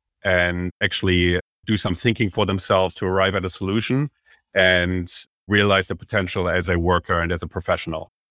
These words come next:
If you think about the other end of the spectrum, the first end of the spectrum that I mentioned earlier, which is highly directional,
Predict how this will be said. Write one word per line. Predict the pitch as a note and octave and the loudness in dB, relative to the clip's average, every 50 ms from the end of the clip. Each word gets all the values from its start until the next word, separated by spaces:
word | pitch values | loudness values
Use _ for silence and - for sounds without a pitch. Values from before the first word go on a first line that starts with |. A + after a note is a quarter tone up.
| _ _ _ | _ _ _
If | - F2+ - | -10 -2 -2
you | G#2+ | 0
think | - - G#2 - | 2 2 0 2
about | G#2 F#2 G2 F#2+ - | 2 2 2 2 2
the | - F#2+ | 2 2
other | F#2+ G2 G#2 | 2 4 4
end | G#2 G2+ F#2+ | 2 2 0
of | G2 F2+ | -2 -4
the | - F2+ | -6 -10
spectrum, | - - G#2+ G2 - _ - G#2+ G2 F#2 F2+ F2+ F2+ F2 F2 F2+ - _ _ _ - | -4 -2 -2 -2 -2 _ -2 0 0 0 0 -2 -4 -6 -8 -10 -12 _ _ _ -16
the | F#2 | -16
first | - - - G#2 F#2+ - | -8 -2 -2 0 0 0
end | F#2+ F2+ F2 | -2 -2 -4
of | F2 - | -6 -8
the | - | -12
spectrum | - - - F#2 - - - E2+ | -10 -4 -4 -4 -2 -2 -4 -4
that | F2 E2+ | -2 -2
I | F2 | -2
mentioned | F2 F2 - - F2 - - | -2 -4 -4 -6 -8 -6 0
earlier, | G2 G#2 G#2+ G#2 G2 G2 F#2+ F#2 | 0 2 4 4 4 4 2 2
which | F2+ F2+ - | 0 -2 -6
is | - F2 E2+ - _ _ | -8 -14 -18 -18 _ _
highly | - - G2+ F2+ F2+ | -2 0 0 0 0
directional, | E2+ E2+ F2+ F2 F#2+ G#2 - - G#2+ G#2 G2+ G2 G2 - | 0 -2 0 0 0 0 0 -2 0 0 2 0 0 -2